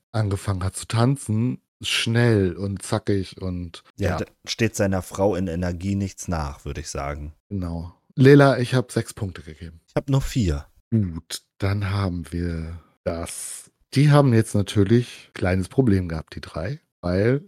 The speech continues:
Speaker 2: <laughs>
Speaker 1: war jetzt echt schon, und deswegen hätte ich die, äh, Männer vorher nicht verpartnert, sondern hätte jetzt auch die drei Ladies erstmal tanzen lassen.
Speaker 2: Ja.
Speaker 1: Und die haben natürlich auch mit Massimo, Sergio und Yevgeny drei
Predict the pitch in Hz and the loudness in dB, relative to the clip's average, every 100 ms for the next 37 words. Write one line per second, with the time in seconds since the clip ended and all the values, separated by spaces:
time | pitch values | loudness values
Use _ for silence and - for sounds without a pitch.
0 | - 156 - _ _ - 98 87 - 110 | 0 0 0 _ _ 0 0 0 -4 -4
1 | - - 123 120 123 123 _ 107 110 - | -4 -2 2 4 2 -4 _ 0 0 2
2 | 104 98 101 95 90 - 90 87 85 80 | 0 2 -2 -2 -8 -4 -2 -2 -2 -4
3 | 85 82 80 - 98 117 127 - 113 110 | -6 -6 -8 -6 -2 2 0 2 2 2
4 | 95 90 92 - 95 92 - 160 - - | 0 -2 -6 -4 -4 -4 -6 -6 -10 -10
5 | 95 90 87 90 - 87 80 90 - - | -4 -4 -4 -6 -4 -6 -4 -4 -6 -8
6 | 85 - 87 80 82 80 90 104 - - | -10 -8 -8 -4 -4 -2 -2 -2 -6 -16
7 | _ - 107 - 110 - 113 - 107 101 | _ -4 -4 -2 -4 -2 -4 -4 -2 -2
8 | 107 139 - - - 95 87 - _ - | -2 -8 -10 -20 -10 -6 -6 -6 _ -4
9 | 107 - 92 95 101 101 - 104 95 - | -4 -2 -2 -2 -2 -4 0 0 0 -2
10 | 90 90 - 90 90 85 _ - 90 90 | -2 -2 -4 -6 -2 -4 _ -4 -2 -2
11 | 98 92 90 - 95 87 90 82 87 87 | -4 -4 -4 -2 -2 -2 -4 -6 -6 -6
12 | - 90 95 95 95 _ _ - 98 92 | -4 -4 -2 -4 -8 _ _ -8 -4 0
13 | 90 | 0